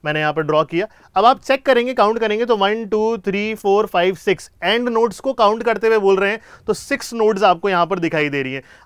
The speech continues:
I hope you are able to see that how is the answer is option C। आपकी जो है यहाँ पर सिक्स नोड्स बन जाती है,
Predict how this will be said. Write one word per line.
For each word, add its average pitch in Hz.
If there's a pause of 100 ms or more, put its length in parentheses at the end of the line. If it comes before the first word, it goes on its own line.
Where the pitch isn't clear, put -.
I 165
hope 175
you 180
are 170
able 165
to 175
see 180 (280)
that 147
how 147
is 160
the 170
answer 147
is 156
option 151
C। 170 (300)
आपकी 143
जो 143
है 147
यहाँ 131
पर 196 (1300)
सिक्स -
नोड्स 208
बन 170
जाती 139
है, 117